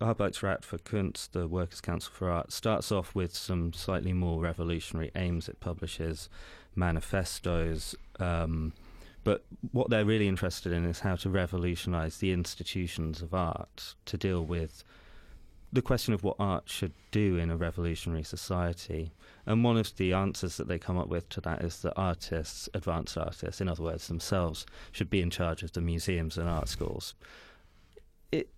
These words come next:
seems fairly straightforward, but, uh, they are limiting themselves practically to matters that they can actually, could possibly influence.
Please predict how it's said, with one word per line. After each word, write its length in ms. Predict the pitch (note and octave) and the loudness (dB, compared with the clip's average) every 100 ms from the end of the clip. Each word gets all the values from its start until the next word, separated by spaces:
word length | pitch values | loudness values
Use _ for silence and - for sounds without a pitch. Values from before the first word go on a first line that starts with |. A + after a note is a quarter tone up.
| - | -10
seems 380 | - F#3 D3+ A#2+ | 0 4 4 4
fairly 640 | A#2+ G2 F2 E2+ E2 D2 - - - - | 4 6 4 2 2 -2 -6 -20 -20 -12
straightforward, 840 | - - G#2 E2 - A2 G#2 F#2+ F2+ | -6 2 2 2 2 4 6 4 4
but, 280 | B2 A2+ - | 4 4 4
uh, 220 | D#2+ D#2+ - | 0 -2 2
they 160 | C#3+ D3 | 4 6
are 120 | C3+ | 6
limiting 500 | B2 B2 - G#2+ F#2+ | 6 6 4 4 4
themselves 580 | F#2 - G#2 F2+ F2+ - | 4 4 6 6 4 2
practically 800 | - B2+ - - - - E2+ E2+ | 2 2 0 -6 -4 -2 -2 -2
to 160 | - | 0
matters 560 | F#2+ F#2 F2 - D#2 - | 2 2 0 -4 -6 -4
that 180 | E2+ F2 | -4 -2
they 160 | E2+ | -2
can 160 | E2 E2 | -2 -2
actually, 720 | D#2+ - - E2+ E2 D#2 D#2 - - - - | -2 -4 -4 -2 -2 -2 -6 -12 -20 -16 2
could 300 | A#2+ G2 - - - | 4 4 2 -14 -4
possibly 480 | F#2 - - D#2+ E2 | -2 -2 -4 -4 -2
influence. 840 | F#2 F2 - D#2+ D#2 - - - | 0 0 -2 -4 -2 -4 -8 -16